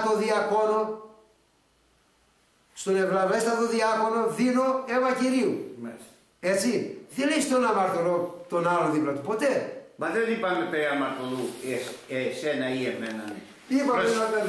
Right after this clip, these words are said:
Speaker 1: να,
Speaker 2: λέω
Speaker 1: να,
Speaker 2: του το δω.
Speaker 1: δεν το έχω
Speaker 2: Λέω του το δω.
Speaker 1: Έλα.
Speaker 2: Ότι
Speaker 1: Για σένα.
Speaker 2: για μένα.
Speaker 1: <laughs> Για σένα.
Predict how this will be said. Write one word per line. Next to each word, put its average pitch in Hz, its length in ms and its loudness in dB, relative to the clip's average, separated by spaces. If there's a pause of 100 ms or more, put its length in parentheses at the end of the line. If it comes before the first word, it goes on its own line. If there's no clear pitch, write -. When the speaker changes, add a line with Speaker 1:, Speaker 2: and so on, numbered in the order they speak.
(120)
Speaker 1:
να, - 40 0
Speaker 2:
λέω 202 220 2
Speaker 1:
να, 208 80 2
Speaker 2:
του 202 160 2
το 175 140 2
δω. - 380 -2
Speaker 1:
δεν 214 140 2
το 254 80 2
έχω 165 500 2
Speaker 2:
Λέω 190 320 2
του 190 120 2
το 185 160 4
δω. - 460 -2
Speaker 1:
Έλα. 170 380 -2 (340)
Speaker 2:
Ότι 123 200 -2
Speaker 1:
Για 180 120 0
σένα. 226 240 2
Speaker 2:
για 151 120 2 (100)
μένα. 175 200 0 (280)
Speaker 1:
<laughs> 156 260 0
Για - 100 -2
σένα. 131 400 -4